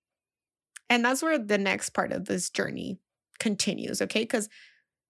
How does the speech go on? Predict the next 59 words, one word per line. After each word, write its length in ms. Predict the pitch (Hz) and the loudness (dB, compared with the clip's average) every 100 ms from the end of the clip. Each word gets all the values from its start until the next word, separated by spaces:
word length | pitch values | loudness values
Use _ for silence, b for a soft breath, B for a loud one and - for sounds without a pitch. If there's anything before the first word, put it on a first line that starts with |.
| _ | _
Saturday 480 | - - 294 349 370 | -2 4 6 6 6
was 120 | 330 | 6
a 60 | 247 | 4
blast, 580 | 180 180 185 185 - - 240 - | 4 4 4 2 -2 -8 -18 2
best 280 | 233 285 - | 6 6 4
night 200 | 240 226 | 2 2
of 80 | 214 | 2
my 120 | 190 | 0
life, 440 | 175 107 - 202 - | 0 -2 -2 -6 0
best 200 | 247 262 | 2 2
night 140 | 262 247 | 2 0
of 100 | 220 | 2
our, 240 | 180 175 - | 2 2 2
of 180 | 202 | 4
our 220 | 185 202 190 | 4 4 2
lives, 440 | 151 - 208 - | 0 -2 -4 -2
I 100 | 185 | -2
think. 280 | 175 - 180 | -2 -4 0
My 100 | 196 | 2
brother 200 | 196 226 | 2 2
went 140 | 220 185 | 2 0
to 60 | |
Disneyland 480 | - 185 127 62 - | -2 -2 -2 -4 -4
at 80 | - | -6
this 160 | - - | -6 -6
time. 240 | - 208 B B B B - | -6 -8 B B B B -4
My 80 | 190 | 0
cousin 300 | 208 196 190 | 0 0 0
and 80 | |
I 60 | 190 | 0
went, 220 | 185 180 | -2 -4
were, 120 | 190 - | -6 -4
were 100 | 202 | -4
to, 140 | 190 190 | -2 -2
were 120 | 202 | 0
at 100 | 196 | 0
the 60 | 196 | 0
concert, 640 | - 277 262 277 269 277 b b b _ _ - | 2 2 4 2 2 0 b b b _ _ 2
but 300 | 202 196 - - | 4 2 -2 0
I 80 | 214 | 0
was 120 | 208 | 2
like, 140 | 202 | 0
"Okay, 180 | 202 - | -2 0
let 60 | 226 | 0
me 80 | 226 | 0
pack 260 | 240 240 | 0 0
all 60 | 240 | 0
my 100 | 240 | 0
stuff 360 | - 220 208 | 2 0 0
up 160 | 208 202 | 0 0
because, 360 | 214 208 202 - - | -4 -2 -4 -4 -6
like, 180 | 196 190 | -4 -2
we're 80 | 202 | -2
gonna 180 | 233 | 0
leave. 220 | 214 190 190 | 0 0 -2
We 80 | 202 | -4
have 280 | - 208 - | -2 -2 -4
to 100 | 185 | -4
leave 200 | 175 | -4